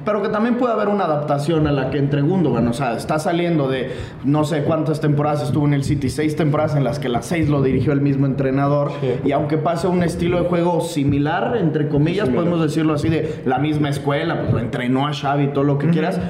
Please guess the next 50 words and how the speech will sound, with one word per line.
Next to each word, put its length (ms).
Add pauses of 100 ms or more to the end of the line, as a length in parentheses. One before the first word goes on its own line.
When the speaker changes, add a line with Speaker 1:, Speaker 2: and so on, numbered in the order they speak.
Speaker 1:
no 140
es 40
lo 120
mismo 320
tener 260
a 80
los 220
compañeros 560
que 100
tenía 300
a 20
un 80
lado 240
a 220
Speaker 4:
De 80
Speaker 1:
otro, 180
Speaker 4:
acuerdo. 200
Speaker 1:
a 20
los 220
nuevos 360
compañeros 540
que 80
Speaker 4:
No, 80
Speaker 1:
hoy 140 (200)
Speaker 4:
y 40
Speaker 1:
incluso 260 (120)
se 100
están 260
adaptando 400
al 80
mismo 260
Barça, 360
porque 200
Lamine 280
Yamal 260
tiene 240 (480)
ocho 260
partidos 340
con 140
el 80
Barcelona. 600
Speaker 4:
Al 180
final, 380
el 260
Barça 400
necesita 500
a 20
Gundogan 560
entre 320
líneas, 560